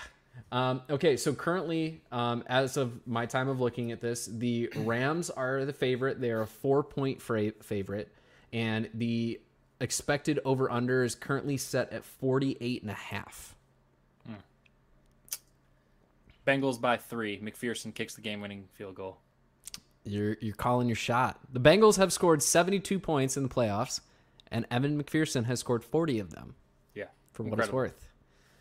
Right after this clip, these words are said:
Speaker 1: Absolute dog. One of the best kickers in football, if not the best.
Speaker 2: And
Speaker 1: I'm
Speaker 2: he's a
Speaker 1: not gonna
Speaker 2: rookie.
Speaker 1: say the best.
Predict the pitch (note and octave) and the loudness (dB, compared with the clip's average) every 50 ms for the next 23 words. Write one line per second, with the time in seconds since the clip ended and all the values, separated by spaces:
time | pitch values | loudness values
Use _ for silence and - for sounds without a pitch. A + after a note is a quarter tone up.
0 | _ _ _ _ _ - - D#3+ F3+ E3 - F#3+ E3 D3+ A#2+ G#2+ B2 A2+ A#2 A2+ | _ _ _ _ _ 0 2 2 2 4 4 2 2 2 2 2 0 2 2 2
1 | A2+ A2 G#2+ - - - _ _ _ _ _ _ _ _ _ _ _ _ _ _ | 0 -2 -4 -8 -14 -20 _ _ _ _ _ _ _ _ _ _ _ _ _ _
2 | _ _ _ _ _ _ _ _ _ _ _ _ _ _ - - G#2+ C3 C#3 D#3 | _ _ _ _ _ _ _ _ _ _ _ _ _ _ -20 -10 -4 0 2 2
3 | D3+ C#3 B2 C3 B2 - - C#3 A#2+ A2 B2 A#2 A2+ A2 - - C3 B2+ B2 - | 2 2 2 2 2 2 0 -2 -2 0 0 -2 -2 -2 -4 -4 -2 -2 -2 0
4 | B2+ A#2 A2+ A#2+ A2+ A2+ - - D#3+ C#3+ - D3 C3 B2+ G#2 F#2+ A2 A2+ A2 G#2 | -2 0 0 0 0 0 2 0 0 0 0 0 -2 -2 -2 -2 -2 -2 -2 0
5 | A2 G#2+ G#2+ G#2 - - B2+ C#3+ E3 E3 - A2+ A#2+ B2 B2 G#2 C3 A#2 G#2 - | 0 0 -2 -2 -4 -6 -8 -6 -6 -2 0 2 2 2 2 2 0 -2 0 0
6 | A#2 G#2+ G2+ G2+ G2 G2 G2 G2 G2 - | -2 -2 -2 -4 -4 -4 -6 -6 -6 -8